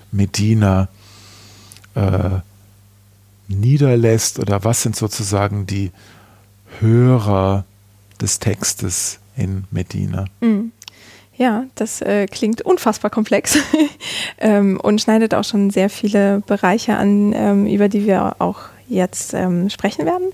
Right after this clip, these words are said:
Speaker 2: Ähm, vielleicht bevor wir in diese ganzen Details gehen, ähm, also Medina und Mekka und so weiter, ähm, vielleicht erstmal allgemein nochmal, also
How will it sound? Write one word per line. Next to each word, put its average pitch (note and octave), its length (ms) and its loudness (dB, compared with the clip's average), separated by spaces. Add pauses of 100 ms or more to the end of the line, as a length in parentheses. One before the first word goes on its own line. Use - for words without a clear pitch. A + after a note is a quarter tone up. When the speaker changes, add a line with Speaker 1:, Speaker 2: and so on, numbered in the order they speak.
(380)
Speaker 2:
Ähm, G#3+ 460 4 (240)
vielleicht A3 300 0
bevor B3 340 0
wir C4+ 100 2
in A3+ 80 2
diese A3+ 180 0
ganzen G#3+ 600 2
Details G3+ 560 0
gehen, E4 400 -2
ähm, G#3 260 4
also G3+ 220 0
Medina G#3+ 640 2
und G#3+ 140 -2
Mekka A#3 240 0
und G#3 120 0
so A3+ 60 0
weiter, B3 280 -2 (440)
ähm, G#3+ 340 4 (120)
vielleicht A3 300 2
erstmal B3 260 0
allgemein G3+ 520 2
nochmal, D#4+ 480 -2
also A3 340 2